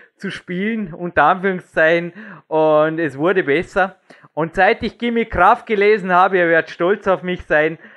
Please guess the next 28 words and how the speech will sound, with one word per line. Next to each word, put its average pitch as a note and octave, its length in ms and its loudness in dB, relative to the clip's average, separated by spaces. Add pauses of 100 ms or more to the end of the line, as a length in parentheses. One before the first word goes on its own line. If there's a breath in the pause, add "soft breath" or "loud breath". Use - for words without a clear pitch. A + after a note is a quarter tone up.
(320 soft breath)
eröffne A#3 440 2
ich - 140 -8
jeden A3+ 540 0
Morgen, F3+ 640 0
bevor G3+ 360 0
ich - 260 -2
an F3+ 160 0
den F3 80 -4
P D#3+ 180 -6
C F3+ 280 -2
gehe, G3 240 0
ich F3 200 -10
habe F3+ 300 2
glücklicherweise D#3 760 -2
ein C#3+ 140 -6
T D#3 160 -2
R D3 120 2
X-Band F3+ 760 -4 (480 soft breath)
im F#3 180 -4
Büro E3+ 380 0
hängen, G3 360 -4 (400 soft breath)
eröffne G3 440 0
ich G3+ 120 -8
mit F#3 240 -6
Reverse D#3 520 -2
Butterfly, D3 840 -2
also C3+ 380 -2 (180)
quasi D3+ 600 -2